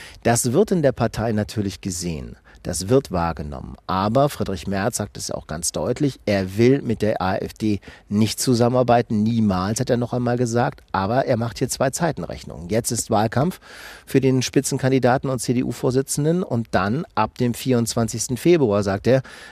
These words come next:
wird er sich halt mit möglichen politischen Schnittmengen und mit Koalitionen auseinandersetzen.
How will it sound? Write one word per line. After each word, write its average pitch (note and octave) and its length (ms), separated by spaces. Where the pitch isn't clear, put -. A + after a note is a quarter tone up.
wird B2 140
er B2 80
sich A2 200
halt A#2 160
mit B2 100
möglichen A2 460
politischen A2 420
Schnittmengen G#2+ 600
und - 80
mit A2+ 120
Koalitionen B2 600
auseinandersetzen. - 800